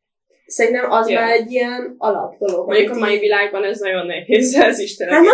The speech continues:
Speaker 1: nagyon,
Speaker 2: másik
Speaker 1: nagyon nehéz,
Speaker 2: eszköz.
Speaker 1: nagyon nehéz, de hogy ez közben meg, ha már ez megvan, akkor onnan már nem nagyon tud el, így tudod, így el
Speaker 2: Hát onnan
Speaker 1: shiftelni,
Speaker 2: igen. Igen.
Speaker 1: hanem az, az az alap, és akkor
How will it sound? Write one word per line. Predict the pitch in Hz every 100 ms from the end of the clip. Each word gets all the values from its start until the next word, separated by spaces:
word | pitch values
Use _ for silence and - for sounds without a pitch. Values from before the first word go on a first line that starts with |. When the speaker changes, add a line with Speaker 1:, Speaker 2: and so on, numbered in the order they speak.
| 494
Speaker 1:
nagyon, | -
Speaker 2:
másik | - 392
Speaker 1:
nagyon | -
nehéz, | 208 - 180 180
Speaker 2:
eszköz. | 190 -
Speaker 1:
nagyon | 269 277 180
nehéz, | 180 214 196 208
de | 208
hogy | 202 214
ez | 220
közben | - 220 220 220
meg, | 226 226 _
ha | 220 220
már | 214 208
ez | 233 247
megvan, | 196 180 196 208
akkor | 233 226
onnan | 208 202 196
már | 208
nem | 208 233
nagyon | 233 185 -
tud | - - - _
el, | - 90 85 - - _ _ _ _ _ _ _ _ _ _ _ _ _ _ _ _ _ -
így | 202
tudod, | 196 196 170
így | 170 190
el | 180 165 170 - _
Speaker 2:
Hát | 240
onnan | 277 311
Speaker 1:
shiftelni, | 381 403 349 - 185
Speaker 2:
igen. | 180 208 -
Igen. | 254 220
Speaker 1:
hanem | 226 233
az, | 233
az | 233 240
az | 233
alap, | - 175 - 214
és | 220 220
akkor | - 226